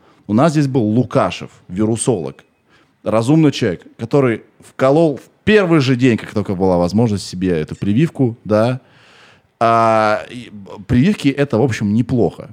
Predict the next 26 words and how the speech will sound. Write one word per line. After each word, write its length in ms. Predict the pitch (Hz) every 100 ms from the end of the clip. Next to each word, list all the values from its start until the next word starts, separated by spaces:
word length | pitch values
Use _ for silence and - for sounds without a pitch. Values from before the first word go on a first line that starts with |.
| - -
И 100 | 104
когда 260 | 127 143
у 40 | 131
меня 260 | 127 117
родился 520 | 113 113 110 - 92 87
сын, 480 | - 185 208 190 - _
и 60 | 117
я 140 | 117
начал, 300 | 117 113 107
и 120 | 110 143
вот 220 | 92 110
я 180 | 120 92 _
первый 320 | 135 123 98
раз 280 | 104 156 - 87 -
пя-, 300 | 135 - 87
шесть 240 | - 113
лет 100 | 107
назад 220 | 101 127 113
окунулся 500 | 127 123 113 98 85
в 60 |
это. 280 | 76 - - _ - - _ -
Антипрививочники, 920 | 123 135 - 131 165 185 - 151 131
прививочники, 580 | 120 139 170 139 135 127
вот 180 | 113 120
они 260 | 110 117
воюют, 560 | 107 113 156 156 131